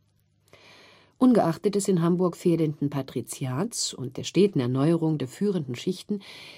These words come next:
gilt indes Gerd Seligs die strukturelle Vorherrschaft der Hanseaten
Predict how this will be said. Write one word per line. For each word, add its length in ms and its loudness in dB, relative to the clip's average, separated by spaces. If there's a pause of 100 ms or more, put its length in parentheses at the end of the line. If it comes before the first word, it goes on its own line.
(120)
gilt 240 2
indes 520 0
Gerd 400 2
Seligs 960 0 (580)
die 380 0
strukturelle 640 -2
Vorherrschaft 840 -2
der 160 -4
Hanseaten 800 -4